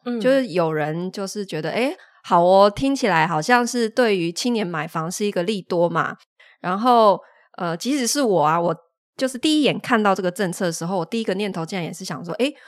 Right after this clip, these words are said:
Speaker 2: 我身边的就是有几个年轻人之前就是一直被买房没有头期款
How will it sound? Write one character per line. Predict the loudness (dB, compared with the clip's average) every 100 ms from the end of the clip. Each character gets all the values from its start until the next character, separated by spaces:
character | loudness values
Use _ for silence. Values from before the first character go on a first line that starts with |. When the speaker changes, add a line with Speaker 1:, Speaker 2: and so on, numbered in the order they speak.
| -16 -6
Speaker 2:
我 | -2
身 | 0 0
边 | 2 0 2
的 | -2 -2
就 | -4
是 | -6 -4 -4 -4
有 | -4 -6
几 | -6 -12 -6
个 | -4 -2 -6 _ _
年 | -4 -4
轻 | -2 -2 -2
人 | -6 -8
之 | -10 -8
前 | -6 -8 -12 _ -8
就 | -8
是 | -4 -4 -2
一 | -6
直 | -4 -6
被 | -2 -2 0
买 | -2 -4
房 | -4 -6 -4 -6 -10 -20 -20 _
没 | 2
有 | 2
头 | 2 -2
期 | -2 -6
款 | -4 -6